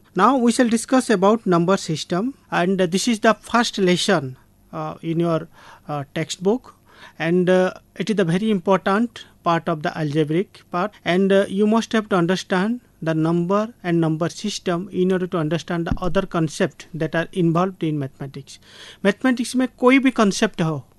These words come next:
वो नंबर के साथ ज़्यादा हो कि कम है,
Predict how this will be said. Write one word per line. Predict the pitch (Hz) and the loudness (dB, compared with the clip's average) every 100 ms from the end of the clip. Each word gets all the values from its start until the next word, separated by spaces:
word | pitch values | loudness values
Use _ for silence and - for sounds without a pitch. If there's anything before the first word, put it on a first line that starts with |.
| _ _ _ | _ _ _
वो | 190 214 247 - | 4 4 4 -2
नंबर | 202 180 180 180 185 214 226 | -2 0 2 2 4 4 4
के | 214 | -4
साथ | 190 - 185 180 214 _ _ _ - _ _ - | -6 -2 0 2 0 _ _ _ -20 _ _ -10
ज़्यादा | 135 170 170 202 202 | 0 0 2 2 0
हो | 190 208 | 0 -2
कि | 208 196 | -2 -6
कम | - 175 170 170 | -2 0 0 0
है, | 190 220 220 | -4 -8 -16